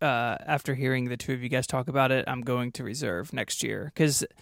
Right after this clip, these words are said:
uh, you know, this year, like, I'm waiting for the U P S guy to show up, you know, show up till, like, eight P M, and I'm afraid I'm gonna miss him. And, uh, I think I'm just gonna reserve and drive out to our store.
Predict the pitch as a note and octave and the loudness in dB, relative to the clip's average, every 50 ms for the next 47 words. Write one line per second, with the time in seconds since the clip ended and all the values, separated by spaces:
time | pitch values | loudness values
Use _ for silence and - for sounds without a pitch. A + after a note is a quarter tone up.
0 | - _ _ _ _ _ _ - - - - - - - F3 F3+ F3+ F3 E3 A#2+ | -20 _ _ _ _ _ _ -14 -12 -10 -8 -4 -2 2 6 8 10 10 10 8
1 | - - - - - E3+ F#3 F3 - F#3+ E3+ E3+ E3 D#3 D3 D#3 C#3+ C3+ C#3+ C#3+ | 6 0 -6 -4 2 4 4 6 6 8 8 10 10 8 8 6 6 8 8 8
2 | C#3 C#3+ C3+ - C3+ C3 C3 B2+ - - C#3+ C3+ C#3 B2+ - - C3+ C3+ C3 B2+ | 8 6 4 2 0 -2 -2 -2 0 2 2 4 4 4 2 2 2 4 4 4
3 | - - C#3 C3+ C3 C3+ C3 C3 C3 - B2+ A#2+ A#2+ A#2 B2+ - B2+ A2 B2 - | 4 4 4 6 6 8 6 6 6 4 0 -2 -2 -2 -4 -2 -4 -4 -2 -2
4 | - C#3+ B2+ G#2+ - - - D3 D3 - - - C#3+ C#3 C#3 C#3 C#3 C#3 C#3 C3+ | 0 0 0 -2 -4 -2 2 2 2 2 2 2 2 4 4 6 6 6 4 4
5 | C3+ C3 B2+ C3 - C#3+ C3+ C3 C3+ A#2+ C3 A#2+ A#2+ A#2+ C3+ C3 - C#3+ C3+ C3 | 2 0 -2 -2 0 0 0 2 2 0 -2 -2 -2 -2 0 0 2 2 2 2
6 | B2+ B2 A#2+ A2 G#2+ E2 D3+ - - - - _ _ _ _ _ _ _ _ - | 2 2 0 0 -2 -4 -4 -6 -8 -18 -20 _ _ _ _ _ _ _ _ -4
7 | D3 C3+ A#2 A#2 A2 - - - - - - D#3 - G3 F#3 F#3 D3+ C#3+ C#3 - | -2 -2 0 -2 -2 -4 -6 -6 -8 -8 -8 -2 0 0 2 2 2 0 0 2
8 | - D3 C3+ C3 B2+ B2 C3+ B2 B2 B2+ B2 B2 A#2 A#2+ A#2 A2+ A#2+ A#2 A#2 A#2 | 2 4 4 2 2 0 -2 0 2 2 2 0 0 -2 -4 -4 -2 -2 -2 -4
9 | - - - C3 - - - - C3+ C#3 - - - D#3 - | -4 -4 -6 -6 -8 -6 -8 -6 -6 -6 -4 -6 -6 -8 -10